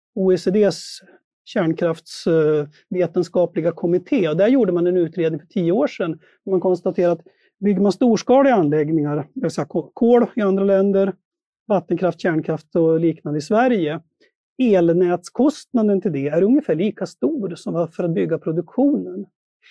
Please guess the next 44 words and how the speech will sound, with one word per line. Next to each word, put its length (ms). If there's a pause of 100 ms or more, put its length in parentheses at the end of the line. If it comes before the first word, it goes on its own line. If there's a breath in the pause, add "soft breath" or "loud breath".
Men 120
om 60
du 40
istället 300
bygger 200
en 60
massa 300
småanläggningar, 840
solceller 460
och 80
vindkraft 380
och 80
sånt 180
där, 220 (200 soft breath)
då 60
får 80
du 60
ett 80 (120)
elnät 340
som 100
kostar 340
tre 440
gånger 680
så 260
mycket. 600 (560)
Det 60
blir 80
alltså 160
ofantligt 760
mycket 280
dyrare 480
elnät 680 (400)
när 120
du 100
sprider 460
ut 560 (340)
produktionen 600
på 60
väldigt 260
många 200
små 320
anläggningar 640
istället 380
för 140